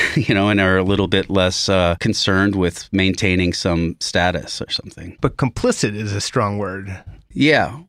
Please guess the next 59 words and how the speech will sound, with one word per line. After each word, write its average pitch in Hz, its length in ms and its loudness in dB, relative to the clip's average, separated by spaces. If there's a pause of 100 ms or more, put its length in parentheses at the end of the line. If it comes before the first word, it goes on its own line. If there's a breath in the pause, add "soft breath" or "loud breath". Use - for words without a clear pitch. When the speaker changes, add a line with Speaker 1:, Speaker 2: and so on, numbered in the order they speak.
Speaker 1:
Well, 165 380 4
I 135 60 4
think 156 220 2
it 151 80 4
is 185 160 2
complicit 113 580 0
in 104 120 4
a 101 60 4
way, 98 220 4
because 117 300 0
I 127 60 2
think 147 180 0
if 139 100 0
you're 127 140 4
an 117 80 4
artist, 117 420 4
if 101 120 0
you 110 80 2
claim 110 260 2
to 120 80 0
be 98 140 2
an 87 100 2
artist, 87 380 -2
you 101 80 -2
claim 101 280 0
to 107 80 0
be 87 300 0
putting 107 300 4
art 101 260 4
out 92 160 4
into 90 240 2
the 85 140 2
world. 87 500 2 (260)
You 110 140 0
should 104 240 2
be 98 420 2
maybe 104 400 4
at, 95 100 2 (220)
a - 80 -2
little 110 220 2
bit 95 160 0
more 98 200 2
at 92 80 -2
the 95 60 0
forefront 98 640 0
of 82 200 -4 (420)
self-examination 90 720 2
and 82 240 0
trying 85 280 0
to 80 80 -4
figure 87 320 0
out 85 120 0
what 85 240 -2
your 90 160 2
role 90 440 2
in 87 140 2
this - 300 -4
culture 90 500 0
is. 69 380 -8